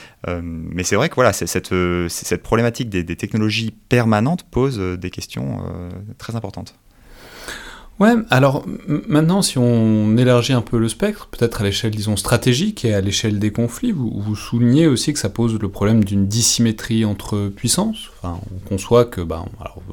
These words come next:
Speaker 2: je l'ai dit, votre étude est essentiellement axée sur les États-Unis, mais on conçoit que, euh, voilà, c-, c-, tout le monde ne serait pas capable de, de s'y lancer avec les mêmes moyens,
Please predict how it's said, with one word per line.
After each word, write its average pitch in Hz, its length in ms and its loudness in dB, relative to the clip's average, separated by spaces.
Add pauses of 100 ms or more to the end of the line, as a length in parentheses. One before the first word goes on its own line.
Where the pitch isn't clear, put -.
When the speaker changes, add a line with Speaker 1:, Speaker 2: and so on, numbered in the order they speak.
(120)
Speaker 2:
je 87 120 -14
l'ai 95 60 -2
dit, 101 100 0
votre 87 220 -4
étude 90 220 -6
est 87 40 -4
essentiellement 92 400 -4
axée 92 180 -6
sur 98 120 -6
les 95 160 -2
États-Unis, 117 340 -2 (400)
mais 104 200 2
on 101 80 -2
conçoit 95 340 4
que, 92 380 0 (680)
euh, - 80 -4
voilà, 90 320 2
c-, - 220 -8
c-, - 160 -6 (200)
tout - 140 -12
le 110 80 2
monde 101 160 4
ne 85 80 -2
serait - 200 -10
pas 98 120 2
capable 95 360 2
de, 87 280 -6
de 87 140 -6
s'y - 180 -6
lancer 92 460 0
avec 85 280 -4
les 87 80 -4
mêmes 92 200 2
moyens, 113 420 4